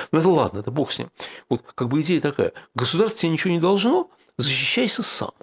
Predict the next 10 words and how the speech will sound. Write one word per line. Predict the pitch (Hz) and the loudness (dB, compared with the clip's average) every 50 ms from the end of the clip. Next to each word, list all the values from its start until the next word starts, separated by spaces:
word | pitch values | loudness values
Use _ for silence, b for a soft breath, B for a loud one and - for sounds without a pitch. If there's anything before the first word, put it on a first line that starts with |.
| - _ _ _ - | -20 _ _ _ 0
Да? | 156 196 269 - B B B B B B | 2 2 2 0 B B B B B B
От | B 147 151 - | B 0 0 2
ковида | - 220 233 240 277 302 247 165 127 104 - - _ _ | 2 2 4 4 4 2 2 2 0 0 -2 -6 _ _
защищайся | 131 120 117 - - 120 - 185 170 160 - - 165 156 _ _ _ _ _ | -4 -2 -2 -2 -2 -2 0 0 0 0 0 -2 -6 -6 _ _ _ _ _
сам. | - - - 117 92 85 - - - B B B B B | -6 -2 0 2 2 2 0 -4 -10 B B B B B
От, | B 135 151 147 - - | B 2 2 2 2 2
э, | 170 - - 165 165 160 156 160 160 160 156 156 156 151 151 | 2 4 4 4 4 4 4 4 4 4 4 4 4 4 4
неурожая | 151 170 185 196 208 208 196 208 233 233 226 190 147 | 4 6 6 6 6 4 4 4 6 6 6 6 4
защищайся | 117 123 117 - - 131 - - 185 175 165 - 165 | 4 2 0 0 0 0 2 2 2 2 2 0 -2
сам. | - - - 120 98 85 - - | -2 0 0 2 2 0 0 -4